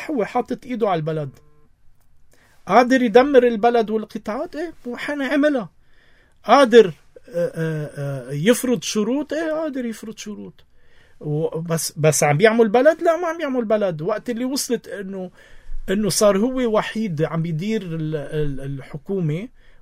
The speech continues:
والسلطة. لكن كيف انهارت البلد بشكل سريع جدًا. رجعي لحكومة،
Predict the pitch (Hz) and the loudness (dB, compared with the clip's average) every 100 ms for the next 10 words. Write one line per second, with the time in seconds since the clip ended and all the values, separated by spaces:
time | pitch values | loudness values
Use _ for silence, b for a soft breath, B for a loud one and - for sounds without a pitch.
0 | - 143 165 170 175 170 - 185 160 147 | -8 0 2 2 0 -4 -2 -2 -2 -2
1 | 156 202 - 277 269 - 220 240 208 247 | -4 -4 -4 -4 -2 -6 -6 -6 -4 -6
2 | - 220 220 254 180 180 - 208 208 - | -6 -6 -4 -4 -4 -6 -8 -6 -6 -4
3 | 202 233 185 233 220 180 B B - 147 | -2 -2 -4 -4 -4 -6 B B -10 -2
4 | 220 254 247 180 170 202 190 | 2 4 2 0 -6 -8 -6